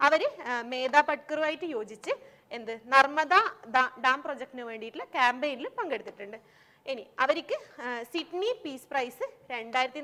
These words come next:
നാലിൽ കിട്ടിയിട്ടുണ്ട്. ഇനി നമ്മൾ അടുത്ത ക്വസ്റ്റ്യൻ നോക്കുവാണെങ്കിൽ which of the following expression is correct? Gross primary deficit equal to gross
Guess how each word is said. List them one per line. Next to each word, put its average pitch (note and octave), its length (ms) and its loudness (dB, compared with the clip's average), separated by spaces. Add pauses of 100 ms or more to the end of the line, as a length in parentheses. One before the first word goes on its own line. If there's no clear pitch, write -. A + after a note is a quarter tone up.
നാലിൽ A3+ 280 -6 (580)
കിട്ടിയിട്ടുണ്ട്. G3+ 500 -10 (760)
ഇനി C4 140 -12
നമ്മൾ C4+ 140 -6 (140)
അടുത്ത A#3+ 260 -6
ക്വസ്റ്റ്യൻ C#4+ 340 -10
നോക്കുവാണെങ്കിൽ A3+ 520 -10 (340)
which F4 200 -8
of A4 120 -4
the B4+ 120 -4
following D#4 380 2 (100)
expression E4 460 -8 (220)
is D#4+ 100 -14 (100)
correct? A3 320 -4 (280)
Gross E4+ 220 -4 (120)
primary C4+ 380 -2 (100)
deficit A#3 280 -12 (120)
equal A3+ 260 -12
to G#4+ 40 -10 (140)
gross D#4 220 -6